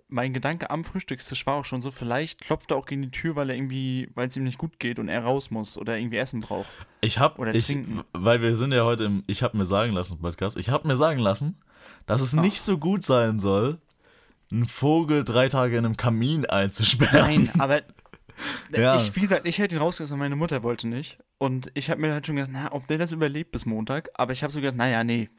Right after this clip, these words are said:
Speaker 1: der wird es schon safe haben. Der war vorhin noch so aktiv da an der Tür. Aber das waren wohl seine letzten Zuckungen. Er wollte halt sich retten.
Speaker 2: <laughs>
Speaker 1: Weißt du, das war so sein letztes Lebenszeichen. So, "Bitte
Speaker 2: Ja.
Speaker 1: helft mir." Und ich, ich hab jetzt irgendwie das Gefühl, als hätte ich ihn ermordet.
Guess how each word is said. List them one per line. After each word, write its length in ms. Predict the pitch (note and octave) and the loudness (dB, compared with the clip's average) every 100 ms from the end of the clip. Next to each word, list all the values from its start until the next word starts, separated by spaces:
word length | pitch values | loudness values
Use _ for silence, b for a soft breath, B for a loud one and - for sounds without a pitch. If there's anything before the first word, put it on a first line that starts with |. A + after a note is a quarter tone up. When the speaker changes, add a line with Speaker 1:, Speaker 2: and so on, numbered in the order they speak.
| - | -2
Speaker 1:
der 160 | B2+ | 0
wird 80 | C3+ | 0
es 80 | C#3 | -2
schon 120 | - | -2
safe 220 | A#2+ C3+ C3 | -2 -2 0
haben. 100 | C3+ | 0
Der 100 | A#2+ | 0
war 120 | C3 | 0
vorhin 180 | C#3 C3+ | 0 0
noch 80 | |
so 160 | C3 D3+ | 2 2
aktiv 400 | C#3+ - F3 E3+ | 2 -2 -6 0
da 120 | A2 | 0
an 80 | G2 | 2
der 100 | G#2 | -2
Tür. 320 | G#2+ C3+ E3 B B | -2 -2 -2 B B
Aber 160 | - A#2+ | 0 2
das 160 | B2+ - | 2 2
waren 140 | D3 | 2
wohl 80 | D3+ | 4
seine 160 | D3 C#3 | 2 0
letzten 260 | C#3+ - | -2 -2
Zuckungen. 340 | C3 F3+ C3+ G#2+ | -2 -2 0 0
Er 100 | A2 | 4
wollte 280 | C3 - D3+ | 4 4 2
halt 140 | C3+ | 0
sich 240 | - B2 D3 | 0 0 0
retten. 220 | D#3 - | 2 4
Speaker 2:
<laughs> 720 | G3+ - - - - _ - | 2 2 -20 -20 -20 _ -2
Speaker 1:
Weißt 220 | C3+ D#3 | 0 2
du, 40 | F3 | 0
das 160 | - | 4
war 100 | D#3 | 4
so 120 | D#3+ | 4
sein 200 | D#3 D#3 | 2 2
letztes 300 | D#3+ E3 D3 | 0 -2 -4
Lebenszeichen. 640 | C3+ F3 F#3+ C3+ A#2+ B2+ D3 | -2 -2 -2 -2 -2 -4 -2
So, 100 | D#3+ | -4
"Bitte 180 | - C#4 | -2 2
Speaker 2:
Ja. 200 | G4+ F4+ D#4+ F4+ | 4 4 2 -2
Speaker 1:
helft 220 | G4+ - | -6 -8
mir." 300 | D#4 C#4+ - | -4 -2 -4
Und 200 | - G3+ | -6 -6
ich, 220 | - G#3 - - | -4 -8 -10 -16
ich 160 | C3 D#3+ | -10 -6
hab 100 | D#3+ | -4
jetzt 140 | F3 | -4
irgendwie 160 | D#3 F3+ | -4 -4
das 100 | D#3 | -6
Gefühl, 180 | D3+ E3+ | -8 -8
als 80 | D#3 | -6
hätte 100 | C#3+ | -6
ich 60 | C#3+ | -4
ihn 60 | |
ermordet. 520 | C#3 C#3 B2+ A2 G2+ | -4 -2 -2 -4 -10